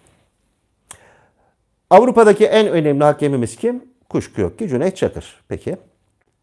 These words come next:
Ondan sonra Halil Umut Meler. Halil Umut Meler. Yani Cüneyt Çakır gittikten sonra Halil Umut Meler kalacak. Ben okuyorum. Özellikle Fenerbahçe tarafından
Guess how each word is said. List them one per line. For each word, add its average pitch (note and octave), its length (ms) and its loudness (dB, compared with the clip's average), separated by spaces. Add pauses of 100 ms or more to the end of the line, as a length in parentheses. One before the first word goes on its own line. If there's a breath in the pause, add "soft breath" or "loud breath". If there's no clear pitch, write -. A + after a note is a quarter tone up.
(400)
Ondan C3 300 0
sonra C3+ 460 -4 (240)
Halil F#2+ 260 -8
Umut F#2+ 260 -10
Meler. - 380 -14 (240)
Halil F3+ 320 -2
Umut C#3 240 -8
Meler. D2+ 300 -12 (460 soft breath)
Yani G#2+ 180 -2
Cüneyt C#3 260 -4
Çakır G#2+ 480 -4
gittikten C3+ 520 -2
sonra D#3+ 420 -4
Halil C#3+ 180 -4
Umut D3 280 -4
Meler A#2+ 320 0
kalacak. E2+ 440 -6 (1000)
Ben A#3 100 -4
okuyorum. G3+ 480 2 (280)
Özellikle E3+ 420 2
Fenerbahçe C#3 640 0
tarafından A2 640 -6